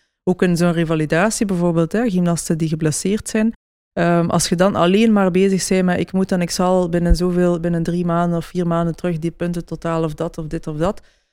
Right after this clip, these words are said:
Ja, nogmaals, hè, daar, daar vertrekt het wel van, hè. Je moet het, je moet, ik zeg altijd, je moet je vlag wel ergens zetten en weten dat je daar naartoe wilt. Maar, maar dan is het teruggaan naar, "Oké, binnen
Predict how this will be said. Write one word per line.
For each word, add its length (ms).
Ja, 420
nogmaals, 580
hè, 60
daar, 160
daar 200
vertrekt 420
het 120
wel 240
van, 220
hè. 80
Je 140
moet 140
het, 180
je 100
moet, 160
ik 120
zeg 120
altijd, 180
je 60
moet 100
je 60
vlag 260
wel 120
ergens 220
zetten 280
en 100
weten 260
dat 100
je 80
daar 140
naartoe 340
wilt. 280
Maar, 340
maar 220
dan 200
is 100
het 100
teruggaan 400
naar, 140
"Oké, 320
binnen 280